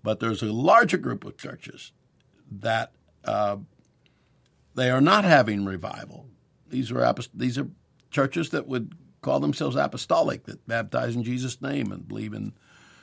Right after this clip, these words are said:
Jesus Christ as the, uh, mighty God in Christ and, um, so forth. And, uh, believe in,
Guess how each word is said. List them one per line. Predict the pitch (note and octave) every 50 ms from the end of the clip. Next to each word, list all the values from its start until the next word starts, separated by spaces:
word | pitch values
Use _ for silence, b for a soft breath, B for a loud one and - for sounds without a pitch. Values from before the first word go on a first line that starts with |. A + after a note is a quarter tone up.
| b b
Jesus | A#2+ A#2 A2+ A2+ A2 -
Christ | - - C3 B2+ B2+ B2 B2 - -
as | A#2 G2+ G#2 A2
the, | A2 A2 A2
uh, | A2+ A#2 - - A#2 A2+ A#2+ -
mighty | - A#2 B2 B2 C3 C3 B2
God | C#3 C3+ C3+
in | C3 B2+
Christ | A#2+ - D3 D#3 E3+ E3 D3+ - - - - - -
and, | - A2 G#2+ A2 G#2+ G#2 G#2+ - b b b b b b b b -
um, | C3+ A#2 A2+ A2+ A2+ A2 A2 A2 A2 G#2 G2+ - - _ _ _ _ _ - - - _ _ _ -
so | - D3+ D#3 -
forth. | - A#2 - - - _ _ _ _ _ _ _ _ _ _ _ _ _ _ _ _ - -
And, | A#2+ A2+ G#2+ G#2+ G#2+ G#2+
uh, | A2 A2 G#2+ G#2
believe | G2 G2 G2+ G#2 A2+ A#2+ A#2+ B2
in, | C#3 C#3+ C#3+